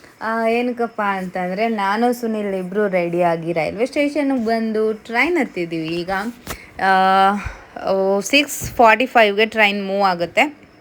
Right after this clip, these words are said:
ಮೂವ್ ಆಗ್ತಾ ಆಗ್ತಾ ಹಾಗೆ ಸುನಿಲ್ ಕೂಡ ಮಲ್ಕೊಬಿಟ್ರು, ನನಗೂ ನಿದ್ದೆ ಬಂತು. ಬ್ಯಾಂಗ್ಳೂರ್ಗೆ ಹೋಗ್ತಾ ಇದ್ದೀವಿ ನಾವು, ಒಂದು ಪ್ರಮೋಷನ್ ಇದೆ. ಆ, ಪ್ರಮೋಷನ್‌ಗೋಸ್ಕರ ಸುನಿಲ್ನ for the first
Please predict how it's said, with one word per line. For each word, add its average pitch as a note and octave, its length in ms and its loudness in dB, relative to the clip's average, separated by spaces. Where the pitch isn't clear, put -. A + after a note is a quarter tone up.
ಮೂವ್ C#4+ 240 6
ಆಗ್ತಾ D4 280 4
ಆಗ್ತಾ C#4+ 300 4
ಹಾಗೆ C4 220 4
ಸುನಿಲ್ B3 300 0
ಕೂಡ A#3+ 220 0
ಮಲ್ಕೊಬಿಟ್ರು, A3+ 760 -2
ನನಗೂ G3+ 360 -4
ನಿದ್ದೆ G#3 320 -6
ಬಂತು. G3+ 400 -8
ಬ್ಯಾಂಗ್ಳೂರ್ಗೆ A3+ 640 -2
ಹೋಗ್ತಾ A#3+ 420 4
ಇದ್ದೀವಿ G3+ 240 0
ನಾವು, F#3 180 -4
ಒಂದು G#3+ 200 -4
ಪ್ರಮೋಷನ್ G#3 680 -6
ಇದೆ. G3 500 -10
ಆ, G#3 260 -2
ಪ್ರಮೋಷನ್‌ಗೋಸ್ಕರ A3 1080 -4
ಸುನಿಲ್ನ G#3 340 -6
for A3 200 -2
the A3+ 80 -4
first B3+ 260 0